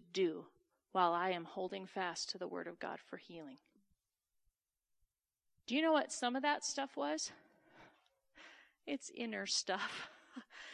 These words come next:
You know, the stuff you don't want to touch, the hurts that you, you don't want to, you don't want to even, you know, when you, when you, when you mess with a wound, it just festers. <laughs> It hurts.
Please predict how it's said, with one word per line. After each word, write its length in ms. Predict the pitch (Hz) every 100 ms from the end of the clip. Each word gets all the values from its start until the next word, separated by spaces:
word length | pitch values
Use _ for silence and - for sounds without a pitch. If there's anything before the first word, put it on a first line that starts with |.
| - -
You 100 | 254
know, 100 | 277
the 100 | 277
stuff 400 | - 247 233 -
you 80 | 226
don't 240 | 208 208
want 220 | 214 196
to 60 | 190
touch, 560 | - 175 185 - - - _ _ _ _ _ _ _ _ _ -
the 60 |
hurts 480 | 214 214 214 - -
that 180 | 226 -
you, 180 | 196 196 -
you 140 | 208
don't 220 | 190 185
want 200 | - 180
to, 100 | 180 196
you 100 | -
don't 160 | 185 175
want 180 | 175 170
to 80 | 170
even, 300 | 190 175 160 - - _ _
you 100 | -
know, 180 | 170 147 _ _ _ _ _ -
when 160 | 202 202
you, 60 |
when 160 | 196 202
you, 240 | 202 185 160
when 120 | 214
you 80 | 226
mess 260 | 202 190 -
with 140 | 190
a 80 | 185
wound, 480 | 170 180 185 208 - _
it 120 | 208 208
just 220 | 190 -
festers. 680 | - 165 - 190 185 - - -
<laughs> 80 | 269 - - _ _ - -
It 120 | - 185
hurts. 540 | 196 214 - -